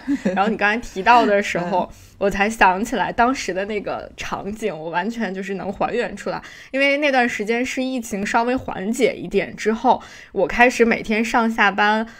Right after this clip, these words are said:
Speaker 1: 会选择坐公交车，因为公交车上的人比较少，然后相对安全一点。我每天的日常就是上班和下班的通勤路上，公交大概有两个小时的时间，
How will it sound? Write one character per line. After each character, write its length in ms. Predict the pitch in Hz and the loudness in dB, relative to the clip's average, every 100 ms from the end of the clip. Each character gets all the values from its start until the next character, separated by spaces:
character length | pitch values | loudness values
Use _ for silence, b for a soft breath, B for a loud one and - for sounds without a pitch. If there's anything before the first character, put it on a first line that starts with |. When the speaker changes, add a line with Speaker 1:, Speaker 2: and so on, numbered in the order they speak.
| B | B
Speaker 1:
会 240 | - 220 202 | -4 0 2
选 260 | 196 190 | 0 -6
择 180 | 165 175 | -4 -2
坐 220 | 180 220 190 | 0 0 0
公 180 | 220 | 0
交 160 | 233 240 | 4 4
车， 300 | 233 254 254 | 4 2 2
因 80 | 220 | 2
为 80 | 220 | 0
公 160 | 240 | 2
交 100 | 240 | 0
车 160 | 247 254 | 0 0
上 160 | 247 | -2
的 80 | 196 | -2
人 220 | 185 165 | -2 -4
比 40 | 180 | -4
较 140 | 170 | -4
少， 480 | 220 - - - - | -2 0 -2 -4 -6
然 100 | 113 | -6
后 80 | 180 | -6
相 180 | 180 202 | -4 -2
对 100 | 214 | 0
安 200 | - 220 | 2 2
全 220 | 254 220 | 0 -4
一 40 | 101 | -6
点。 140 | - - B B B | -10 -12 B B B
我 120 | - 233 | 2 4
每 180 | 220 | 4
天 380 | - - 214 233 | 0 -2 0 0
的 240 | 226 170 156 | 2 4 2
日 240 | 233 226 | 0 0
常 420 | 196 - 135 107 | 0 -6 -8 -10
就 220 | 190 196 | -6 -4
是 340 | 190 - 165 - B B B | -4 -4 -6 -8 B B B
上 200 | - 247 | 4 6
班 200 | 226 220 | 8 6
和 100 | 220 | 4
下 240 | 196 233 196 | 0 2 2
班 260 | 202 208 | 2 0
的 240 | 208 185 143 | 0 -2 -2
通 240 | - 226 226 | -4 -2 -2
勤 180 | 226 | -2
路 160 | 170 208 | -2 0
上， 240 | 196 160 | -2 -6
公 180 | - 220 | -4 -2
交 160 | 220 214 | 0 0
大 160 | 202 | 0
概 160 | 196 196 | 2 2
有 180 | 190 131 | 0 -2
两 140 | 202 - | -4 -4
个 80 | 196 | -4
小 220 | 196 - | -4 -4
时 160 | 165 151 | -6 -8
的 100 | 175 | -6
时 220 | - - | -8 -8
间， 260 | 180 151 | -6 -6